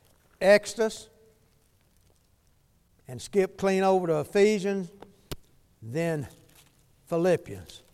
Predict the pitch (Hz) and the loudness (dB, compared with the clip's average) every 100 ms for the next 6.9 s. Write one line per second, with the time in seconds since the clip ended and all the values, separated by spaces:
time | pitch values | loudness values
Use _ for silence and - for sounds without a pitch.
0 | _ _ _ _ _ _ _ _ _ _ | _ _ _ _ _ _ _ _ _ _
1 | _ _ _ - 107 - 170 170 156 - | _ _ _ -20 -16 -4 2 2 2 0
2 | 175 139 - - - _ _ _ _ _ | 0 0 -4 -18 -20 _ _ _ _ _
3 | _ _ _ _ - - - - _ _ | _ _ _ _ -20 -20 -20 -20 _ _
4 | - 160 180 185 202 180 156 139 190 190 | -12 -2 0 2 0 -2 -6 -2 2 4
5 | 180 - 190 147 - - - _ _ - | 2 0 0 0 -4 -18 -20 _ _ -12
6 | 160 170 170 165 156 156 98 - | -6 -4 -4 -2 0 2 0 -12